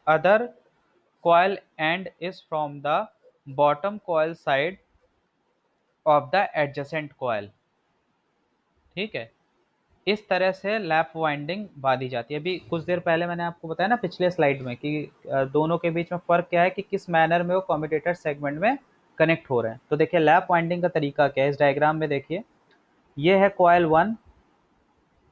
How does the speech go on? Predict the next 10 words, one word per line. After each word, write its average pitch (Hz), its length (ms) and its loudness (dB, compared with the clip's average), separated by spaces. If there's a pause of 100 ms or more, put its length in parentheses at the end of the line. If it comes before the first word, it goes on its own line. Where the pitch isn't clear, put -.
(120)
ठीक 185 180 -8
है। 131 60 -16 (1700)
अब 180 280 2 (500)
वन 185 580 2 (680)
और 175 340 2
टू 151 240 -4 (240)
दूसरे 180 520 -4
segment 175 460 -4
को 175 120 -4
देखिए, 139 420 -6